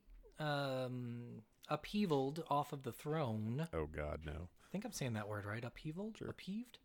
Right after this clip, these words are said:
Speaker 1: Sure. Uh, all right. So why the airframe had accumulated thirty-five thousand four hundred and ninety-six flight hours prior to the accident, uh, by the way, this is an accident story,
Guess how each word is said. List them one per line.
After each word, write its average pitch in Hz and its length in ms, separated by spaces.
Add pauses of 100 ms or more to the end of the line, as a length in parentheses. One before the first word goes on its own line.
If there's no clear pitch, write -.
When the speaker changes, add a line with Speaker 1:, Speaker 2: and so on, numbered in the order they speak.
(800)
Speaker 1:
Sure. 127 320 (380)
Uh, 139 300
all 208 100
right. 190 140 (100)
So - 160
why 262 220
the 220 200
airframe 196 480
had 151 120
accumulated 156 640
thirty-five 185 560
thousand 139 400
four - 220
hundred 160 260
and 131 120
ninety-six 165 520
flight 139 320
hours 123 280
prior 180 300
to - 160
the 113 180
accident, 120 480 (400)
uh, 110 240
by 113 160
the 110 80
way, 117 160
this 147 200
is 110 100
an 101 80
accident 101 400
story, 131 340